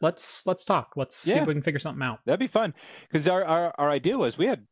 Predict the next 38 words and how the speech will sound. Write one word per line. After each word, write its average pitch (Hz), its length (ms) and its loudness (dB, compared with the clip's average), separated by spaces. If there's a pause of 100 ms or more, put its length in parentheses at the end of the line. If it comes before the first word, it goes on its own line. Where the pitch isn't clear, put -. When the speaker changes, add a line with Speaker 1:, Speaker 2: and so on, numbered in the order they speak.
(380)
Speaker 2:
you 117 140 -8
know, 104 160 -4
I 127 80 2
don't 135 120 0
know, 101 120 -6
like, 117 240 -4
twelve 127 260 -2
people 131 380 -2 (420)
for 120 120 -6
that 107 200 0
night. 107 300 -4 (320)
Speaker 1:
Mm-hmm. 139 180 -2 (720)
Speaker 2:
And 156 300 0
we 160 120 2
were 214 60 -2
just 196 160 -4
gonna 160 120 2
shut 156 200 2
off 143 160 -2
bots - 540 -2 (340)
and 120 500 -2
maybe, 123 280 -2
like, 117 240 -2
play 117 480 -2
Conquest 113 580 -2
or 110 60 -4
something, 104 400 -6
you 110 80 -8
know? 110 280 -6
But, 123 140 2
Speaker 1:
Yeah. 123 180 -2 (420)
Speaker 2:
uh, 139 220 0
we 135 80 -2
couldn't 165 300 -2
quite 143 240 0
figure 135 220 0
it 123 60 0
out. 127 260 0